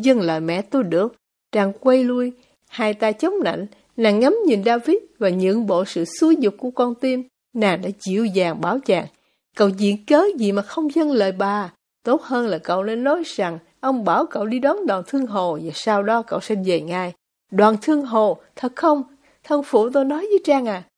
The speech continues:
Bà gác cửa kể lại với thím Hoàng là ông chủ được tin từ lúc nửa đêm và thím ấy mách lại với tôi như thế. "Bây giờ tôi đi bảo người nhà mang thức ăn sáng đến đây cho cậu và sau đó tôi sẽ vào trình lại với bà." Trang bước vào phòng bà Era, đầu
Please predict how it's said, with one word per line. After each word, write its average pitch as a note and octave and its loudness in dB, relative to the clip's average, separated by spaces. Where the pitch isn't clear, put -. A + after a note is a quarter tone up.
Bà G#3 0
gác B3+ 4
cửa A3 6
kể G#3+ 4
lại A3 0
với A#3+ -6
thím D#4 -4
Hoàng F3+ -6
là F#3 -14
ông A#3+ -8
chủ B3 -6
được G3+ -8
tin C4 -8
từ F#3+ -8
lúc C4 -6
nửa A3 -2
đêm A#3+ -4
và G3+ -2
thím D4+ -2
ấy D4+ 0
mách F#4+ -2
lại G#3 -2
với C#4 -6
tôi B3+ 0
như B3+ -6
thế. D4+ -4
"Bây D4+ 6
giờ G#3 4
tôi C4+ -2
đi C4 0
bảo B3+ 2
người B3 -2
nhà F#3 -6
mang G#3 -8
thức D#4+ -6
ăn B3 -6
sáng D#4+ -4
đến D#4 -6
đây C4+ -2
cho C4+ -6
cậu G3+ -4
và F#3+ -10
sau G3+ -6
đó A#3 -4
tôi G#3+ -4
sẽ A#3 -8
vào E3+ -4
trình F3 -4
lại E3+ -8
với B3 -2
bà." F3 -6
Trang B3+ 2
bước G4+ 2
vào G#3 0
phòng F#3 -4
bà F3+ 0
Era, A3+ -4
đầu F#3 -2